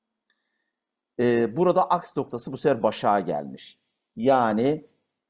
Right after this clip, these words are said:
bir balık Başak aksında, e, bu sefer de daha çok çalışan emek kesiminin, e, taleplerinin artabileceği bir dönem olabilir.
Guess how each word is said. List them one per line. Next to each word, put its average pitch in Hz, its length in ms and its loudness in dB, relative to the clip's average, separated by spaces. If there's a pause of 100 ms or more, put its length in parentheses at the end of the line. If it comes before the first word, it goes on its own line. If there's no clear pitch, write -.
(120)
bir 123 400 -2
balık 113 280 0
Başak 127 300 -4
aksında, 107 560 -4 (100)
e, 98 40 -6 (340)
bu 123 100 -6
sefer 95 500 -2
de 147 260 0 (100)
daha 98 320 0
çok - 300 -8 (1200)
çalışan - 560 -6 (500)
emek 135 340 0
kesiminin, 107 640 -6 (460)
e, 90 400 4
taleplerinin 101 640 -4
artabileceği 92 720 -4
bir 90 180 -2
dönem 92 280 -4
olabilir. 87 500 -4